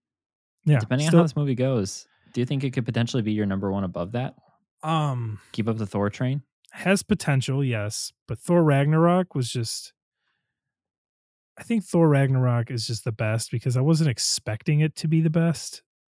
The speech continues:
Speaker 1: and then you watch it and
Speaker 2: Mm-hmm.
Speaker 1: you're just like, "This is so great." So, like, now I have expectations for this movie, and I don't, I,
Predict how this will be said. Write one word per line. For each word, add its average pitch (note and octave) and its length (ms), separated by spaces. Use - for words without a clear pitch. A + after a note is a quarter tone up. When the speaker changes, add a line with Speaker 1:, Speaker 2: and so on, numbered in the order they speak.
Speaker 1:
and C3 120
then C3 100
you B2+ 100
watch A2 280
it G#2 60
and - 80
Speaker 2:
Mm-hmm. A#2 80
Speaker 1:
you're A#2 100
just A#2+ 240
like, G2+ 160
"This - 220
is G#3 120
so - 500
great." A2 540
So, - 220
like, C3 300
now C3 320
I D#3+ 80
have C#3+ 180
expectations C3+ 920
for G3+ 140
this G3+ 180
movie, G#3+ 460
and B2+ 460
I C#3 100
don't, G#2 160
I, G#3+ 120